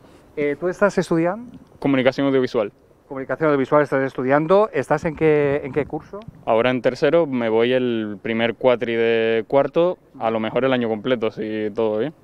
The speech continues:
Speaker 1: Ah, ¿y por qué, por qué Turquía?
Speaker 2: Pues de primeras por la oferta académica. Al final tú cuando miras Erasmus también intentas completar tu formación con cosas que aquí no puedas cursar realmente.
Speaker 1: Claro.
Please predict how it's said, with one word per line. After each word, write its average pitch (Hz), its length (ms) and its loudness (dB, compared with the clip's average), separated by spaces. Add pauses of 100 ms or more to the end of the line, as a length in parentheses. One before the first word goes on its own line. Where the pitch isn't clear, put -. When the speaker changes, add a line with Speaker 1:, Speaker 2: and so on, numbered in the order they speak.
Speaker 1:
Ah, 120 260 -14
¿y 143 100 -6
por 127 180 -10
qué, 139 260 -2
por 127 120 -6
qué 151 100 -4
Turquía? 131 380 -6 (960)
Speaker 2:
Pues 117 680 4 (100)
de 127 260 -2
primeras 139 480 0
por 143 380 2
la 131 140 6
oferta 151 420 -2
académica. 143 440 2
Al 113 80 0
final 131 280 -2
tú 156 320 2
cuando 131 480 2
miras 127 340 0
Erasmus 143 460 0
también 127 300 0
intentas 135 460 0 (220)
completar 123 460 2
tu 147 80 -4
formación 139 520 0
con 120 260 -2
cosas 131 340 -2
que 131 100 -2
aquí 120 140 -2
no 131 120 0
puedas 131 320 4 (280)
cursar 131 500 0
realmente. 127 560 -2 (240)
Speaker 1:
Claro. 92 160 -20